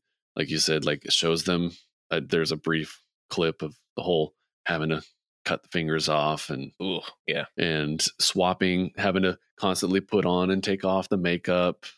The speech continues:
Speaker 1: um,
Speaker 2: Mm-hmm.
Speaker 1: and putting on the beard. And, and that's just how they did the trick. Like, all along,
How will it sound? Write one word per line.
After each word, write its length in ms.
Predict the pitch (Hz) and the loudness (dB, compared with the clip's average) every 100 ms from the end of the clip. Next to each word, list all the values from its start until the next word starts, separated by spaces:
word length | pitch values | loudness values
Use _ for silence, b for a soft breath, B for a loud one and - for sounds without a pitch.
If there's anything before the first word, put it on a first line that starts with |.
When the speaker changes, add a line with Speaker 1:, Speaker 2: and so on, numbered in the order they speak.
| - | -6
Speaker 1:
um, 80 | 87 | -2
Speaker 2:
Mm-hmm. 240 | 82 82 | -2 -2
Speaker 1:
and 100 | 78 | -4
putting 200 | 78 85 82 | -2 -2 0
on 140 | 90 | 0
the 60 | 92 | 0
beard. 520 | 92 90 87 90 85 | 2 2 2 2 0
And, 220 | 78 80 _ _ _ _ _ | -2 -4 _ _ _ _ _
and 200 | 85 80 | -2 0
that's 280 | 78 82 - | 0 2 0
just 260 | - 87 - | 2 2 2
how 160 | 82 | 2
they 160 | 82 87 | 2 2
did 220 | 80 87 | 2 0
the 60 | 82 | 0
trick. 320 | - 95 85 | 2 0 2
Like, 200 | 76 78 - | -2 -2 0
all 340 | 87 98 104 | 2 4 4
along, 640 | 98 92 87 78 78 82 | 4 4 4 2 0 -4